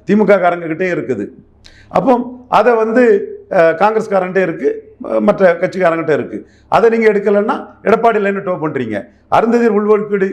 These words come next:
விஷயத்துல சீமான் பறையருக்கும் தேவேந்திர வேளாளுக்கு அஞ்சு சதவீதத்தை உயர்த்தணும்னு சொன்னா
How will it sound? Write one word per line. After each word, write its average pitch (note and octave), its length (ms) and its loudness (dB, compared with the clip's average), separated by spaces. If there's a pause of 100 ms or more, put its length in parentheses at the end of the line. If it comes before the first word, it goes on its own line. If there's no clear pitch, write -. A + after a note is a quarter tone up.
விஷயத்துல F3 460 0 (180)
சீமான் G3+ 360 0
பறையருக்கும் G3+ 420 2
தேவேந்திர F#3+ 400 -2
வேளாளுக்கு F3+ 280 0
அஞ்சு E3+ 200 -8
சதவீதத்தை F3 340 -6 (220)
உயர்த்தணும்னு G3 460 2
சொன்னா A3+ 300 -4